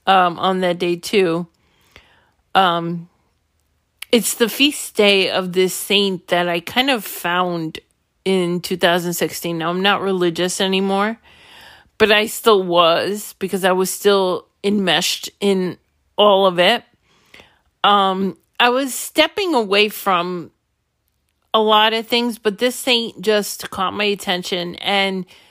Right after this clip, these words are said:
that day she died is his feast day, and she took credit for finding the saint when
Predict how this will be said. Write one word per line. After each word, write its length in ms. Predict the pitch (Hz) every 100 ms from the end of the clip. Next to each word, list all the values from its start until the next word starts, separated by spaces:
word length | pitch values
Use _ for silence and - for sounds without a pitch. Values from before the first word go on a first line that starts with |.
| _ _
that 360 | 185 208 175 185
day 240 | 202 233
she 200 | 233 -
died 320 | 202 208 214
is 300 | 196 202 185
his 260 | - 196 -
feast 340 | - 202 -
day, 300 | - 160 156
and 200 | - 185
she 260 | 180 - 240
took 300 | 240 339 -
credit 680 | - - 196 185 180 - -
for 540 | - - 180 165 160 - _ _ _ _ _
finding 760 | - - 202 220 247 220 196 180
the 120 | 175
saint 420 | - - 202 156
when 360 | 170 175 170